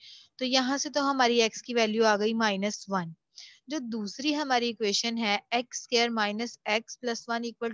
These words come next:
to zero, अब यहाँ से एक्स की वैल्यू हमने कैसे निकालनी है, ये हमारी बन गई है क्वाड्रेटिक इक्वेशन। अब क्वाड्रेटिक इक्वेशन में हमने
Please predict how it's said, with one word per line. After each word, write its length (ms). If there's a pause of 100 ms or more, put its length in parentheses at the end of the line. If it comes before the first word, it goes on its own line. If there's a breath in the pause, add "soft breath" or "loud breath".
to 160
zero, 340 (360 loud breath)
अब 120
यहाँ 400
से 240
एक्स 200
की 120
वैल्यू 320
हमने 180
कैसे 300
निकालनी 440
है, 80
ये 180
हमारी 320
बन 220
गई 120
है 80
क्वाड्रेटिक 600
इक्वेशन। 480 (640 loud breath)
अब 220 (100)
क्वाड्रेटिक 520
इक्वेशन 480
में 120
हमने 240